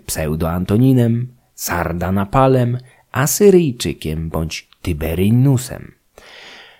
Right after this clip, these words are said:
Ostatni termin wyjaśni się na końcu tej historii. Poprzednie zaś dotyczą jego orientalnego pochodzenia. Młodzieńca wiązano z legendarnym asyryjskim władcą Sardanapalem, znanym w helleńskiej tradycji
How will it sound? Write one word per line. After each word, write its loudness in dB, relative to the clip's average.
Ostatni 2
termin -2
wyjaśni -2
się -8
na -2
końcu 2
tej -4
historii. -10
Poprzednie 2
zaś 0
dotyczą -2
jego 0
orientalnego 2
pochodzenia. -2
Młodzieńca 4
wiązano 2
z -6
legendarnym 2
asyryjskim -2
władcą -4
Sardanapalem, -4
znanym 0
w -14
helleńskiej -2
tradycji -2